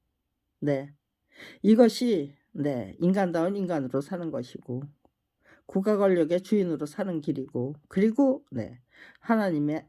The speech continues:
아들과 딸로, 네, 재탄생하는 길이 되는 거구나.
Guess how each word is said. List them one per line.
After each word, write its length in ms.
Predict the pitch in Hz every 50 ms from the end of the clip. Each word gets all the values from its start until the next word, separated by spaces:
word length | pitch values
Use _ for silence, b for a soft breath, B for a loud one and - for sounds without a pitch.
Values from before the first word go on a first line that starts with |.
| _ _
아들과 520 | - 156 170 175 190 175 165 190 190 196
딸로, 460 | 196 - 208 214 208 226 277 320 320 247
네, 360 | 175 147 135 120 71 - 92 -
재탄생하는 760 | - - 160 160 - 160 151 - 170 175 - 170 175 165 165
길이 260 | - - 151 165 151
되는 280 | 156 - - 160 156 143
거구나. 440 | 147 - - - - - - -